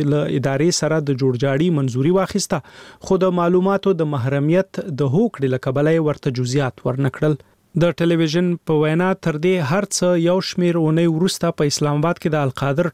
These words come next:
ټرست په نوم بنسټ جوړ شو. د تحریک انصاف سیاستوالان زلفي بخاري، بابر اعوان او د عمران خان ښځه بشرا بیبي او د هغې ملګرې فرح خان د بنسټ غړي وټاکل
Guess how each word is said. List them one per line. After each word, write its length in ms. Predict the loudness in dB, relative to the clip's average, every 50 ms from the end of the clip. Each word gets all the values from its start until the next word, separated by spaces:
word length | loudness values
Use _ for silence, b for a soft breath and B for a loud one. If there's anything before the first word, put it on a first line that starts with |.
| -4 -4
ټرست 300 | -2 -2 -2 -4 -6 -2
په 100 | -2 0 0
نوم 120 | 0 0 -2
بنسټ 340 | -4 -4 -4 -4 -4 -6 -6 -8
جوړ 180 | -8 -8 -8 -6
شو. 120 | -6 -8 -8 _ _ _ b b -4
د 80 | -2 0
تحریک 320 | 0 0 0 -2 -2 -2 -2
انصاف 340 | -2 0 0 0 -2 -2 -2 -2
سیاستوالان 720 | -2 -2 -2 -2 -4 -4 -2 -2 0 0 0 0 0 0 0 0
زلفي 300 | -2 -4 -2 -2 -4 -2 -2
بخاري، 420 | -2 -4 -2 -4 -2 0 0 0 -2 -2 _ _ _ -4 -2 0
بابر 320 | 0 0 0 0 0 0 0
اعوان 340 | 0 0 0 0 0 0 0
او 60 | 0 0 0
د 80 | -2
عمران 260 | -2 -2 -2 -4 -4 -2
خان 240 | -2 -2 -2 -2 -4
ښځه 420 | -4 -2 -2 0 0 0 -2 -2
بشرا 320 | -2 -4 -4 -2 -2 -2 0 0
بیبي 220 | -2 0 0 2 2
او 60 | 2 2 0
د 80 | 0 -2
هغې 260 | 0 0 0 0 0 0
ملګرې 420 | 0 0 0 0 0 0 -2 -2
فرح 240 | -4 -4 -2 -2 -2 -2
خان 200 | -2 0 0 -2 -2 -4
د 80 | -4 -4
بنسټ 640 | -2 -2 -2 0 -2 -2 -4 -4 -18 _ _ -4 -4 0 0
غړي 180 | 0 0 -2 -4 -8
وټاکل 360 | -8 -8 -8 -4 -2 -2